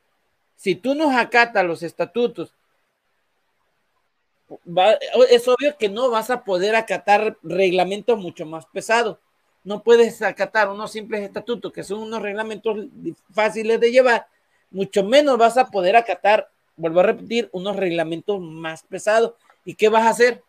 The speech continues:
Vas a caer en, en abuso de la autoridad, en corrupción, eh, eh, este, en otros temas, ¿verdad? Y eso es lo que Morena trata de impedir.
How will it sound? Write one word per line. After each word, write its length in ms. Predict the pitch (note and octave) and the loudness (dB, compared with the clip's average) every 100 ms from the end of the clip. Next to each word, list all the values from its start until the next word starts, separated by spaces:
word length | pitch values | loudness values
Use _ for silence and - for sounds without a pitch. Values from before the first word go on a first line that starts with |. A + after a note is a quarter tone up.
| _ _ _ _ _ _ _ _ | _ _ _ _ _ _ _ _
Vas 260 | F#3+ A#3 C4 | -4 -2 -2
a 100 | C4 | -2
caer 400 | A3+ G3+ A3+ - _ _ _ _ _ _ _ _ _ - | 0 0 -2 -8 _ _ _ _ _ _ _ _ _ -20
en, 320 | C3 D#3+ D3+ | -14 -12 -8
en 220 | E3 D#3+ | -6 -4
abuso 340 | D#3+ G3 G#3+ A#3 | -2 -2 2 2
de 120 | G#3+ | 4
la 100 | G#3+ | 2
autoridad, 800 | F3 F#3 E3+ E3+ A3 A3+ A3 G#3 | 2 0 0 4 6 8 6 4
en 140 | F3 | 0
corrupción, 880 | - D#3+ D#3 D3 G#3+ A3 A3+ A3+ G3+ _ _ _ | -8 -12 -12 -12 -4 -2 0 0 -2 _ _ _
eh, 240 | - F3 F3+ | 0 4 4
eh, 280 | F3+ F3 F3 F3+ | 4 2 2 -2
este, 540 | E3+ - - E3+ F3 F3 | -4 -8 -6 -4 -2 -4
en 160 | F3+ | -4
otros 300 | B3 D4 D4 | -4 -2 -2
temas, 320 | C4 C4+ A#3+ | 2 2 2
¿verdad? 280 | F#3+ G3+ A3+ - - _ _ - | -2 -2 -2 -8 -20 _ _ -10
Y 180 | G3 | 2
eso 200 | A3 A#3 C4+ | 2 4 0
es 160 | G#3 A3+ | 2 2
lo 180 | B3 A#3+ | 2 -2
que 120 | G3+ | -4
Morena 480 | F3 F#3 G#3 A#3 A#3 - | -6 -4 -4 -4 -8 -12
trata 380 | - G3 G#3 A#3+ | -4 0 0 -2
de 100 | A3 | -4
impedir. 460 | E3 F3 G#3+ A#3+ | -6 -6 -4 -6